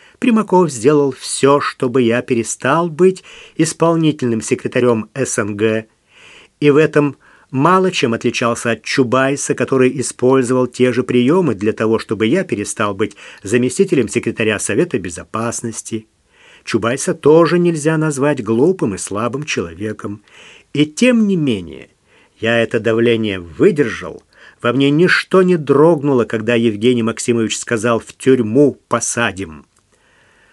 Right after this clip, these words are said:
В очередной раз открыли дело Аэрофлота, в очередной раз вызвали в Генеральную прокуратуру. Я находился за границей, но сказал, что прилечу, несмотря на то, что был выписан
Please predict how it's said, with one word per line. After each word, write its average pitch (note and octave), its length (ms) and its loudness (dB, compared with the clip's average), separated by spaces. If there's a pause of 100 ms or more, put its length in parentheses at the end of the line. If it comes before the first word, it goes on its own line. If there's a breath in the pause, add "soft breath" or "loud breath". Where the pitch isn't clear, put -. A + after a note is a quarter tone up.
(320 soft breath)
В A#2+ 80 -2
очередной F3 560 4
раз E3+ 300 2
открыли D#3 420 2
дело D3 380 4
Аэрофлота, C3+ 960 0
в G2 60 -4
очередной A#2+ 540 0
раз B2+ 280 -2
вызвали B2 440 2
в G2 60 -8
Генеральную B2 640 0
прокуратуру. B2 960 -2 (420 loud breath)
Я A#2+ 200 0
находился B2+ 500 0
за A#2+ 140 -2
границей, B2+ 800 0 (240 loud breath)
но B2 140 -2
сказал, D3+ 440 -2
что D3+ 220 -4
прилечу, D#3 640 -2
несмотря D#3 520 0
на C#3+ 140 -2
то, C#3 180 2
что A2+ 280 -4
был D3 340 4
выписан C3 580 0